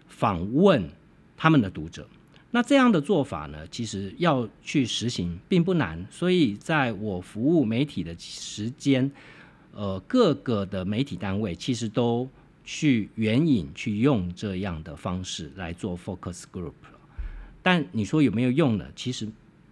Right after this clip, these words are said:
我可以负责任的讲，其实没有用哦，因为各报都还是打不过《苹果日报》，每一家杂志也都还是打不过一周刊哦。这问题出在哪里呢？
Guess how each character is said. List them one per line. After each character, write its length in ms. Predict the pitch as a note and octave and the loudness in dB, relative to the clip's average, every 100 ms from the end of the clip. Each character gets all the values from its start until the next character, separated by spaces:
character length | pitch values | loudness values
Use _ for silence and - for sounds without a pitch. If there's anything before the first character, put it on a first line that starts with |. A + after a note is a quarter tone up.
| _ | _
我 140 | - A2 | -10 0
可 100 | D3+ | 4
以 220 | C#3 - - | 4 2 -10
负 180 | - D#3 | -4 -2
责 120 | A2 | 0
任 120 | G#2+ | 0
的 100 | G2 | 0
讲， 180 | F2 - - - | -4 -12 -16 -16
其 160 | - | -12
实 120 | G#2 G2 | -6 -4
没 240 | F#2 A2+ | 0 2
有 180 | C3 C#2 | 2 0
用 260 | G#2 F2 | -4 -6
哦， 200 | C#2+ D#2+ D#2+ | -8 -14 -2
因 140 | B2+ | 2
为 200 | C#3 B2 - - _ _ | 4 2 -4 -20 _ _
各 120 | - F2+ | 0 0
报 380 | - C3+ E2+ - _ - | 2 0 0 -8 _ -6
都 80 | D3 | -4
还 180 | - G2 | -4 -6
是 140 | - | -8
打 200 | A2 - | -8 -10
不 100 | - | -10
过 200 | F2+ A2 | -8 -8
《苹 200 | F2+ G2 | -4 -6
果 160 | F#2+ D2+ | -4 -8
日 120 | E2 E2+ | -8 -8
报》， 220 | F#2 C#2+ - - - - | -8 -8 -12 -20 -18 -2
每 200 | A#2+ C3 | 2 4
一 80 | G3 | 4
家 180 | G3 | 4
杂 240 | F3+ - G#2 | 2 2 0
志 300 | - F3+ G#2+ G2+ | 0 -2 -2 -6
也 160 | F#2+ | -6
都 180 | F2 D3 | -2 -2
还 220 | D3 G2+ | -2 -6
是 180 | G2+ C3 | -6 -6
打 240 | - F#2 | -8 -10
不 120 | E2 F#2+ | -10 -4
过 240 | C#3 A2 - | -4 -4 -4
一 80 | C3+ | -6
周 280 | - A2+ G2+ | -4 -8 -8
刊 240 | - F2+ F2 | -10 -8 -8
哦。 100 | E2+ B1+ - - - - - - - _ | -10 -14 -20 -20 -20 -20 -20 -20 -20 _
这 160 | - B3 | 2 6
问 160 | B3+ | 8
题 140 | G#3 G3 | 8 6
出 160 | G#3+ | 2
在 140 | A3+ G#3 | 4 4
哪 260 | C3+ C#3 | 4 2
里 160 | F#3+ A#2+ | 2 2
呢？ 300 | F#2+ E2+ | 0 -6